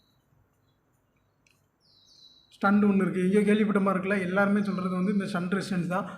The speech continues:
So, இந்த ஸ்டண்ட் ரெசிஸ்டன்ஸ் ஒண்ணு இருக்குது. நிறைய ஆடுதுன்னு நினைக்கிறேன். ஓகேங்களா? So, அந்த ஸ்டண்ட் ரெசிஸ்டன்ஸ் ஒண்ணு இருக்குது. So, அதுக்கப்புறம் பார்த்தீங்க அப்படின்னாச்சுன்னா, ஒரு கெப்பாசிட்டரு, இங்க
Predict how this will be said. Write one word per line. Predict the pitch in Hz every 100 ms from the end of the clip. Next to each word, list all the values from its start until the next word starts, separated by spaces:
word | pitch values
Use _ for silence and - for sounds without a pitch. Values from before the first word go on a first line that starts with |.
| -
So, | 214 202
இந்த | 196 -
ஸ்டண்ட் | 202 202 208
ரெசிஸ்டன்ஸ் | 208 220 220 226
ஒண்ணு | 196 190
இருக்குது. | 165 170 220 - - - _ _ _ - 208
நிறைய | 170 196 170 165
ஆடுதுன்னு | 185 180 170 165
நினைக்கிறேன். | 139 143 - -
ஓகேங்களா? | 175 170 180 185 139 - - -
So, | 202
அந்த | 180 180 170
ஸ்டண்ட் | 190 190 202 196 185 180 175 - - 202
ரெசிஸ்டன்ஸ் | 196 220 196 190
ஒண்ணு | 175
இருக்குது. | 156 220 - - - -
So, | 233 208
அதுக்கப்புறம் | 208 214 226 214
பார்த்தீங்க | 214 208 208
அப்படின்னாச்சுன்னா, | 196 190 214 262 220 190 170 - - - - 185
ஒரு | 180 196
கெப்பாசிட்டரு, | 214 214 220 226 285 330 - - - _ _ _ _ _ _ _ _ _ _ _ _ _
இங்க | 190